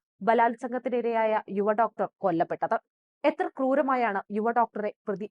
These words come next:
കൊലപ്പെടുത്തിയത്? ആർ ജി കർ മെഡിക്കൽ കോളേജ് ആൻഡ് ഹോസ്പിറ്റലിലാണ് രണ്ടാം വർഷ പി ജി വിദ്യാർത്ഥിനിയെ കൊല്ലപ്പെട്ട നിലയിൽ കണ്ടെത്തിയത്. രക്തത്തിൽ കുളിച്ച് അർദ്ധനഗ്നമായ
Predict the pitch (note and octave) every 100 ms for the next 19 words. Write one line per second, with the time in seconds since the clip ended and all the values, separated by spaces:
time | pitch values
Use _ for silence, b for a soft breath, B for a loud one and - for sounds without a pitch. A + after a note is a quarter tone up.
0 | - G3+ F#3+ - F#3+ E3+ E3 D#3+ - _
1 | - F#3 G3+ A#3 B3 A#3 G3+ G3+ C4 B3
2 | A#3 A3+ A3+ A#3+ G#3 b _ A#3 A#3+ -
3 | C4+ B3+ G#3 E3+ A#3 - _ A#3 B3 C4
4 | D#4 D#4 D4 C#4+ A3 G#3+ C4 G#3 G3 A#3
5 | A3+ A#3 A3 A3+ G#3 A3 A#3 C4 A#3+ G#3+
6 | F#3 D3+ - F#3 F3 E3 E3+ A#3 - _
7 | _ - B3+ C#4+ - E4 E4 D4 C4+ -
8 | - F#3+ F#3+ A3+ A#3+ - A#3+ A#3+ A3+